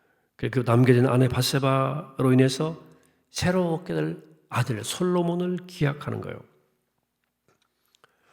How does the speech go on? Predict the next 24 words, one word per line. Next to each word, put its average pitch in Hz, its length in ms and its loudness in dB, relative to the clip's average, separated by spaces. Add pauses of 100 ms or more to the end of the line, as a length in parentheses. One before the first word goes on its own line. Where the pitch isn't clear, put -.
(140)
혹 196 120 6
여러분 190 300 10
중에 202 500 4 (320)
지금 202 220 8
슬픔의 226 400 6
강을 208 360 8
건너고 196 360 8
계신 170 260 4
분도 165 180 6
있을 151 260 2
겁니다. 135 600 0 (500)
하나님은 170 580 2
그 170 80 0
슬픔 165 400 0
때문에 143 500 0 (400)
여러분의 113 280 2
삶을 131 420 -2
끝장내지 165 880 0
않았잖아요. 151 720 -4 (520)
아직 165 580 -2
여러분 165 260 2
삶이 160 260 -2
끝나지 165 600 2
않았습니다. 139 720 -2